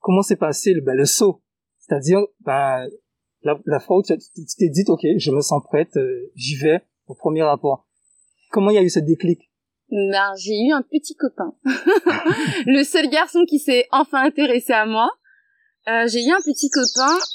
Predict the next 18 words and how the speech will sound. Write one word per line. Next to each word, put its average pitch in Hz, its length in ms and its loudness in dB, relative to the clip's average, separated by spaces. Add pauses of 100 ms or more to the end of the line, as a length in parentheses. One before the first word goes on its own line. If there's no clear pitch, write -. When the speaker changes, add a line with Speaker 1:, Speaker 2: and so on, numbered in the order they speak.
(420)
Speaker 2:
et 226 200 -2
puis, 285 300 0
ben, 208 280 0
j'en 202 220 -4
ai 202 480 0
pas 330 120 -2
parlé 294 260 -2
à 214 80 -2
mes 202 160 -6
parents. 185 440 -4
Speaker 1:
Mhm. 160 380 -4 (120)
Speaker 2:
Donc, 214 140 2
je 226 80 0
l'ai 220 140 -2
caché 233 400 -2
pendant 202 320 0 (120)
un 214 320 0
an. 427 340 -2